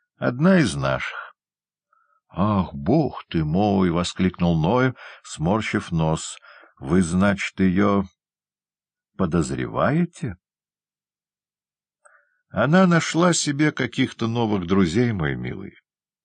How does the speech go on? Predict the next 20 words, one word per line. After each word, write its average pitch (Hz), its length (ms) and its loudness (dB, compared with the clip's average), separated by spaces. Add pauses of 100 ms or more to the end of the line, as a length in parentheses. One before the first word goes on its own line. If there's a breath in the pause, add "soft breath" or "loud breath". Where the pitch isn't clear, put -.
(880)
А 73 140 -6
я 101 180 2
должен 135 400 2
знать, 82 400 -2
кто 107 360 0
они, — 92 360 -4 (840)
ответил 71 480 -4
Феджин. — - 500 -10 (720)
Понимаю, — 80 840 0
сказал 107 460 -2
Ноэ. — 117 340 0 (1600 loud breath)
Только 131 300 2
для 123 200 4
того, 123 240 4
чтобы 110 360 2
иметь 113 280 2
удовольствие 95 640 2
познакомиться 80 840 -2
с - 120 -8
ними, 135 340 0